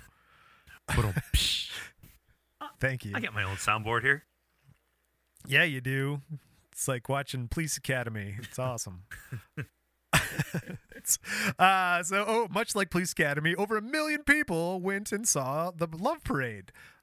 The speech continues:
Speaker 2: They attended, uh, the years ninety-seven through two thousand. Uh, those are million year plus, uh, years. And then, uh, eight hundred thousand people showed up in two thousand and one.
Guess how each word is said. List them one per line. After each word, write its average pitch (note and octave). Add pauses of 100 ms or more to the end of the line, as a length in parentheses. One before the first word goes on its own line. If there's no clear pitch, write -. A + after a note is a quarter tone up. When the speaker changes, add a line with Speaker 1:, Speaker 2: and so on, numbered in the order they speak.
Speaker 2:
They C#3+
attended, E3
uh, C#3+
the C#3+
years D#3+
ninety-seven E3
through F#3
two G#3
thousand. B2+ (380)
Uh, B2
those B2+
are B2+ (140)
million C3+
year C#3+
plus, - (100)
uh, A2
years. A#2+
And B2+
then, C3+
uh, B2+
eight D#3+
hundred F3+
thousand B2+
people B2+
showed B2
up B2
in A#2
two C3+
thousand C3
and E3+
one. C#3